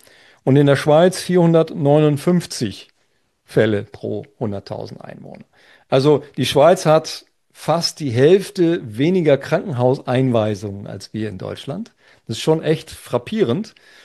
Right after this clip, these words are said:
Ich meine, das ist unser direkter Nachbar, ne, Schweiz und Dänemark. Und was machen die denn anders? Da müsste man doch mal ganz genau hinschauen, wenn man wirklich in die ursächliche Diagnostik gehen würde, dieses Systems.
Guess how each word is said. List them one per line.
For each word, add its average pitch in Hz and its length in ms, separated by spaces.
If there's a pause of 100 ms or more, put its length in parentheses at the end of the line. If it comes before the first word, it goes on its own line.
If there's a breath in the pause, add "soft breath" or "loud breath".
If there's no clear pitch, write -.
(240 soft breath)
Ich - 80
meine, 123 160
das 127 80
ist 135 60
unser 131 240
direkter 123 400
Nachbar, 156 540
ne, 156 200
Schweiz 120 380
und 117 120
Dänemark. 117 520 (580 soft breath)
Und 127 380
was 143 180
machen 165 200
die 156 60
denn 147 200
anders? 139 480 (320)
Da 117 100
müsste 135 240
man 120 160
doch 120 100
mal 117 200
ganz 117 180
genau 113 260
hinschauen, 123 540 (640 soft breath)
wenn 120 160
man 113 340
wirklich 185 680 (560)
in 135 180
die 127 320 (840)
ursächliche 156 680
Diagnostik 113 760
gehen - 240
würde, - 240
dieses 101 320
Systems. - 560